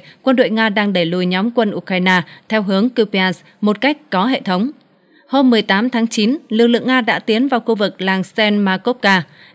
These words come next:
Các mục tiêu trung gian tiếp theo của lực lượng vũ trang Nga trong khu vực Kupiansk hiện là các khu định cư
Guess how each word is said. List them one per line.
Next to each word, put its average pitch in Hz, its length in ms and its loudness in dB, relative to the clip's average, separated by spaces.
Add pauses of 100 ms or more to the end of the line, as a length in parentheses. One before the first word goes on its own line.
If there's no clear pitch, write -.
Các 285 100 2
mục 233 200 2
tiêu 226 160 2
trung 214 220 0
gian 196 240 0
tiếp 285 220 -2
theo 208 200 0
của 196 140 -6
lực 175 140 -2
lượng 180 160 -2
vũ 202 160 -6
trang 196 220 -4
Nga 190 220 2 (280)
trong 254 240 0
khu 240 100 2
vực 196 220 -6
Kupiansk 185 480 -2 (240)
hiện 240 180 -2
là 214 140 2
các 277 240 -4
khu 247 120 0
định 160 180 -4
cư 208 220 0